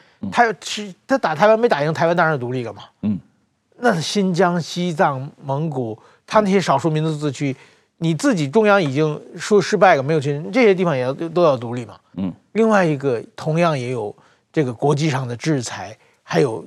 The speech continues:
Speaker 2: 这个巨额的战争赔偿，而且就是中国的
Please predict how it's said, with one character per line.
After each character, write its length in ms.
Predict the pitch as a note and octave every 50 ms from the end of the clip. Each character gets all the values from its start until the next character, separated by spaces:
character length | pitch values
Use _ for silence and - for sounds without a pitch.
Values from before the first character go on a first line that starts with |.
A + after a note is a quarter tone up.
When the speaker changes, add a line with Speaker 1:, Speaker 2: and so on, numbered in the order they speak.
| D#3
Speaker 2:
这 140 | - D3+ B2+
个 760 | A2+ A#2 A2+ A2 A2 A2 A2 A2 A2 A2 A2 G#2+ G#2+ G#2+ A#2 A#2+ A#2 - _
巨 200 | - E3 E3 C#3
额 100 | B2 A#2+
的 80 | B2+
战 180 | C#3 D3+ C#3 C3+
争 160 | C3 C3 C3
赔 200 | B2+ - C3+ B2+
偿， 200 | B2 - - - - _ _ _ _ _ _ _
而 200 | - D3+ E3 F3
且 180 | - - C#3+ A#2+
就 140 | A#2 D3
是 120 | C3+ B2+ B2+
中 280 | A#2+ F3 F3 E3+ E3
国 180 | D3+ C3+ C3+ C3+
的 180 | C3+ C3 A2